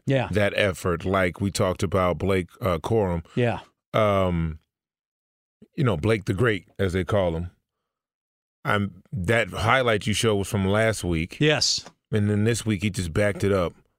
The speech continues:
Speaker 2: with even a more impressive game. You know, it's, it's six yards a carry.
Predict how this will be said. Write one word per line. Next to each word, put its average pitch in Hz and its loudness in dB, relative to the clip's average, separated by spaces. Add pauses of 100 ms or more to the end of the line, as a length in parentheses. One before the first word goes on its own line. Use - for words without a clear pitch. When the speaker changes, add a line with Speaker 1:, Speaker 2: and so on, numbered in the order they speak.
Speaker 2:
with 101 0
even 101 0
a 92 2
more 104 2
impressive 90 -4
game. 78 -4 (400)
You 104 -2
know, 92 0
it's, 92 -2 (260)
it's 135 -6
six - -2
yards 104 0
a - -6
carry. 85 -2